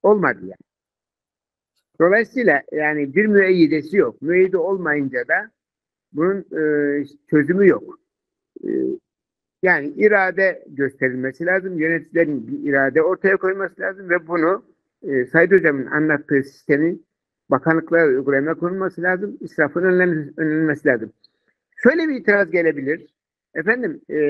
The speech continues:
şeylerin de yaşamaya ihtiyacı var. Bu malzemeleri satan, e, esnafın, tüccarın da yaşamaya ihtiyacı var.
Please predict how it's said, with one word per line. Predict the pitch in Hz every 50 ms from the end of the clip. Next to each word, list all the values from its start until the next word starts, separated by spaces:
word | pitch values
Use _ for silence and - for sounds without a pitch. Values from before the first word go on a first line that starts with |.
| 143 143 139 135 131 131 127 123 123 123 123 120 113 113 113 110 101 98 - - - - _ _ _ - _ _
şeylerin | 151 156 165 170 190 208 226 233
de | 226 208 - - 196 190 170 151 139
yaşamaya | 143 139 - - 156 151 151 143 143
ihtiyacı | 143 135 139 - 151 143 139 131 147
var. | 151 135 127 113 - _ _ _ _ _ _ _ -
Bu | 170 185
malzemeleri | 180 180 180 165 170 190 185 185 190 190 185
satan, | 170 - 175 170 175 190 190 190 160 120 - - - _ _ _ _ _ _ _ _ _ -
e, | 117 127 131 127 131 131 127 110 -
esnafın, | 160 151 - - 170 156 - - 165 160 151 -
tüccarın | - 156 151 - 160 160 190 214 220
da | 247
yaşamaya | 233 196 160 143 170 165 147 143
ihtiyacı | 135 139 - 143 131 117 139 139
var. | 131 120